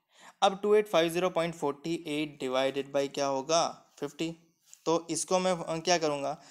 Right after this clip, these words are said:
इसको मैं टू एट फ़ाइव ज़ीरो ही कंसीडर कर लूँगा और divided by fifty,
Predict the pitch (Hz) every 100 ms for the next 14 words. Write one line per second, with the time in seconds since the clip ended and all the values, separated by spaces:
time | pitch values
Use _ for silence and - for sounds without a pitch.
0 | - - 127 - 147 151 147 143 143 143
1 | 135 139 139 147 156 135 131 135 127 127
2 | 127 127 - _ _ _ _ _ _ _
3 | _ _ _ 131 147 139 127 123 123 117
4 | 117 123 - 147